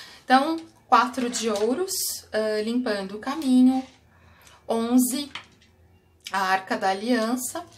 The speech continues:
Podemos relacionar com a justiça. Dezesseis, ãh,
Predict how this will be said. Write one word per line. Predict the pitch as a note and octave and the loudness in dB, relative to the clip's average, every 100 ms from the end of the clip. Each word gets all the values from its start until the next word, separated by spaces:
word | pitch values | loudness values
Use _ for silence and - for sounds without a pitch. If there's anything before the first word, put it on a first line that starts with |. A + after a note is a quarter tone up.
| - _ _ - - - - | -20 _ _ -20 -20 -20 -16
Podemos | - A3 G#3 G3+ G3 | -8 -6 -6 -8 -8
relacionar | G#3 F#3+ F#3+ G3 F#3 | -6 -8 -6 -8 -8
com | F#3+ | -8
a | |
justiça. | F#3 F#3 - - A3+ B3 B3+ C4 - - - - - | -10 -8 -6 -6 -6 -6 -6 -10 -12 -20 -20 -20 -20
Dezesseis, | G#3 G3 A#3+ B3 - A#3 A3 A#3+ B3+ - - | -14 -2 0 0 -2 -4 -4 -2 -2 -2 -4
ãh, | G#3+ G#3+ G#3 G3+ | -4 -4 -4 -12